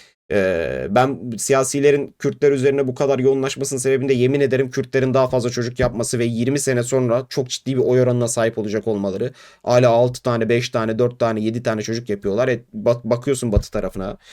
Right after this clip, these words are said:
Hiç öyle bir dert yok. Bir nokta iki, bir nokta sekiz, iki nokta bilmem ne falan filan. Abi ben de siyasetçi olsam, on sene sonra, yirmi sene sonra yatırım yapacak olsam, ulan on sene sonra belki on milyon Kürt genci on sekiz yaşına gelecek, iki milyon Türk genci on sekiz yaşına gelecek. E, tabii ki de siyasetçi de oraya yöneliyor.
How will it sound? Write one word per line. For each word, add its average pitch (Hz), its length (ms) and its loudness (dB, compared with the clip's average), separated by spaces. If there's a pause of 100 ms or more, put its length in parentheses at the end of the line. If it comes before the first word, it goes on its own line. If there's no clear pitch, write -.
(280)
Hiç 110 280 -6
öyle 90 240 -4
bir 92 160 -8
dert 90 300 -4
yok. 143 280 -4
Bir 117 260 0
nokta 87 260 -6
iki, 80 220 -10
bir 107 180 -2
nokta 87 220 -10
sekiz, - 320 -14
iki 101 260 -8
nokta 98 340 -10
bilmem 90 360 -6
ne 76 80 -14
falan 107 260 -6
filan. 117 280 -8 (420)
Abi 104 140 -2
ben 123 160 0
de 147 60 0
siyasetçi - 500 -6
olsam, 135 400 -8
on 139 160 2
sene 120 240 -2
sonra, 101 200 -4
yirmi 120 280 -2
sene 113 200 -4
sonra 107 220 -4
yatırım 107 320 -2
yapacak 95 360 -6
olsam, 110 280 -4
ulan 131 160 0
on 143 120 2
sene 127 240 0
sonra 120 240 -2
belki 120 340 0 (240)
on 143 200 4
milyon 120 280 0
Kürt 120 240 -6
genci 107 260 -2
on 104 100 0
sekiz 98 220 -6
yaşına 92 220 -6
gelecek, 98 380 -4
iki 151 200 -4
milyon 127 280 -2
Türk 143 200 -8
genci 117 240 0
on 95 60 -4
sekiz 87 220 -12
yaşına 76 200 -10
gelecek. 69 440 -12
E, - 80 -12
tabii 135 280 -8
ki 165 140 -6
de 139 60 -2
siyasetçi 101 480 -8
de 82 60 -12
oraya 71 260 -10
yöneliyor. 64 320 -18